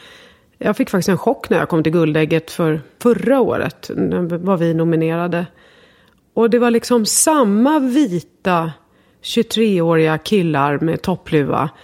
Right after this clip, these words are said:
som stormade in scenen, typ tjugo pers. Alltså, s-, så långt ifrån det vi alla kämpar med, en breddad representation, jämställdhet, och att det liksom faktiskt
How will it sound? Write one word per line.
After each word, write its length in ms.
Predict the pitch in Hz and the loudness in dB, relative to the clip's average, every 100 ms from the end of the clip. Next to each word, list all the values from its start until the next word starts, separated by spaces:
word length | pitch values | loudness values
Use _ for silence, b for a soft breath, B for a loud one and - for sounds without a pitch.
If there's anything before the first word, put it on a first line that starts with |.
| B - | B -12
som 440 | - 190 165 156 - | -2 0 0 -2 -6
stormade 720 | - - - 202 160 151 151 | -6 -4 0 0 2 2 2
in 180 | 160 143 | 0 0
scenen, 460 | 135 151 143 143 - | -2 -2 0 -2 -2
typ 260 | - 156 - - | -4 -4 -6 -14
tjugo 500 | - - 196 151 151 | -6 -2 -2 -2 -8
pers. 440 | - - - - - b b b b b b b | -6 -6 -4 -4 -6 b b b b b b b
Alltså, 220 | - 220 233 | -6 0 0
s-, 140 | - - _ 127 | -2 -16 _ -6
så 460 | - - 330 349 | -2 2 4 4
långt 720 | 240 220 277 392 381 311 - 262 | 2 2 4 4 4 2 0 -4
ifrån 760 | - 220 208 185 180 175 160 | 0 0 2 2 0 -2 -2
det 140 | 208 | 0
vi 280 | 185 202 190 - | 2 0 0 -2
alla 600 | 240 214 180 175 170 170 b b b - | -2 0 0 0 -2 -4 b b b -16
kämpar 1000 | - - 330 240 175 160 _ _ 392 277 | -8 -2 0 0 -2 -6 _ _ 0 2
med, 280 | 185 123 | 2 0
en 100 | - | -2
breddad 480 | 175 208 196 170 175 | 0 0 0 -2 0
representation, 1160 | 180 - 196 180 190 - 190 202 190 180 180 180 | -2 -2 -6 -4 -8 -4 0 2 2 2 2 2
jämställdhet, 1160 | 208 202 180 - - 185 175 196 185 180 - - B B B B | 0 0 -2 -4 -4 -2 0 -2 -2 -6 -10 -20 B B B B
och 140 | 247 | -2
att 140 | 233 - | -2 0
det 180 | 240 214 | 0 2
liksom 340 | 214 - 220 | -2 0 -2
faktiskt 800 | - 208 - 220 196 - - | -2 -6 -2 -2 -2 -6 -12